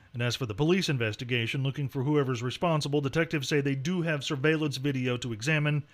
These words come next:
and also the records of residents who sign in to go swimming, A K A the attendance logs.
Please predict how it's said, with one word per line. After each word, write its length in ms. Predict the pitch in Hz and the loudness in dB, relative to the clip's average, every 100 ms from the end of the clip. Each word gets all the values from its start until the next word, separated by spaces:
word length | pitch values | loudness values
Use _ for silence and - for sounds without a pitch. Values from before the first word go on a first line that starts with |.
| - - - - | -20 -20 -20 -12
and 100 | 120 | -2
also 680 | 156 233 - 147 131 151 156 - - - | 4 4 4 4 4 2 -2 -14 -20 -12
the 100 | 135 | -10
records 760 | 120 165 190 190 180 170 147 - | 0 2 2 2 2 0 -6 -10
of 220 | - 123 120 | -12 -2 2
residents 400 | 180 165 170 - | 4 2 -2 -2
who 120 | 160 | -4
sign 360 | - 170 170 | 0 0 2
in 120 | 160 160 | 2 0
to 60 | |
go 140 | 147 147 | 2 0
swimming, 460 | 165 196 147 92 - - | 2 2 2 -2 -8 -6
A 140 | 151 160 | -2 0
K 140 | 165 160 160 | 2 2 4
A 400 | 139 127 143 - - - - - | 2 4 0 -2 -20 -20 -20 -8
the 140 | 135 | -4
attendance 500 | 143 190 185 160 139 - | -2 0 2 2 -2 2
logs. 640 | 170 170 143 107 98 - | 6 8 6 2 -6 -10